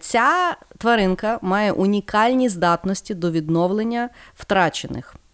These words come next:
увага, кінцівок, хвоста, пошкоджених внутрішніх органів і навіть частин головного мозку. Тобто в неї що не відпадає, вона то все відрощує по новій. Е, і, відповідно, конечно ж, та тваринка,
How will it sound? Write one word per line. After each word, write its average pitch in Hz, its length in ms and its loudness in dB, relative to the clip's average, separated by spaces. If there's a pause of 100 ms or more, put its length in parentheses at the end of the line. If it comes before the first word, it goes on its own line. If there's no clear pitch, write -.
увага, 139 380 -2 (200)
кінцівок, 202 720 0
хвоста, 170 760 -2
пошкоджених 233 720 -2
внутрішніх 208 680 -4
органів 165 520 -2 (100)
і 175 100 0
навіть 233 420 0
частин 208 480 -2
головного 175 560 0
мозку. 156 420 -6 (1160)
Тобто 175 300 -2
в 165 140 -6
неї 233 300 2
що 214 260 0
не 190 100 2
відпадає, 214 640 -2 (460)
вона 196 320 0
то 202 120 -8
все 196 360 -2
відрощує 175 800 -2 (120)
по 190 120 0
новій. 156 340 -2 (1000)
Е, 175 320 4
і, 339 360 2
відповідно, 247 640 0
конечно 214 340 -2
ж, 196 120 0
та 190 160 0
тваринка, 196 720 0